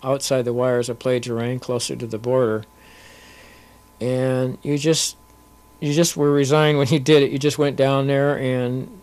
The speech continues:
played the role of the humanitarian, and, uh,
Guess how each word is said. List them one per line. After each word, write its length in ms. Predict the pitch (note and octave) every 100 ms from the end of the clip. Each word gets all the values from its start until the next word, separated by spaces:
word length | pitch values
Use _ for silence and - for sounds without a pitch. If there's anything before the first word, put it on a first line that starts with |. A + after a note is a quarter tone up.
| -
played 260 | - C#3+ C#3
the 80 | C3+
role 260 | C#3 C#3
of 60 | C3
the 60 |
humanitarian, 1000 | B2+ C3+ C3+ C3 B2 D3 D3 B2+ C3 C3+ -
and, 720 | A2+ B2+ C3 B2+ B2+ B2+ B2+ - - - - - - - - - - - - - -
uh, 380 | C3 A#2+ B2